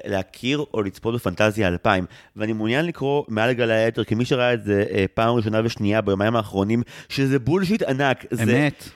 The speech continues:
Speaker 1: זו גרסה מצוינת, מותאמת לתקופתה, אסתטית עשויה מאוד מאוד מאוד יפה, של הקונצרט המקורי, עפתי על זה. הביקורת העיקרית שיש לי על פנטזיה אלפיים זה שהוא קצת קצר מדי.
Speaker 2: אמת.
Speaker 1: הייתי מקבל
Speaker 2: אני
Speaker 1: עשרים
Speaker 2: כל
Speaker 1: דקות
Speaker 2: כך
Speaker 1: של זה בכיף.
Speaker 2: מסכים.
Speaker 1: ממ-,
Speaker 2: לגמרי.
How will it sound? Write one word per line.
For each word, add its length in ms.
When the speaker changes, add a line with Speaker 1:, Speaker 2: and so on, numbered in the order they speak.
Speaker 1:
זו 200
גרסה 540
מצוינת, 800
מותאמת 460
לתקופתה, 680
אסתטית 380
עשויה 340
מאוד 440
מאוד 280
מאוד 340
יפה, 340
של 100
הקונצרט 420
המקורי, 440
עפתי 360
על 120
זה. 200
הביקורת 520
העיקרית 360
שיש 180
לי 60
על 60
פנטזיה 340
אלפיים 300
זה 80
שהוא 220
קצת 200
קצר 300
מדי. 300
Speaker 2:
אמת. 640
Speaker 1:
הייתי 160
מקבל 200
Speaker 2:
אני 180
Speaker 1:
עשרים 220
Speaker 2:
כל 120
Speaker 1:
דקות 180
Speaker 2:
כך 60
Speaker 1:
של 100
זה 160
בכיף. 160
Speaker 2:
מסכים. 480
Speaker 1:
ממ-, 80
Speaker 2:
לגמרי. 460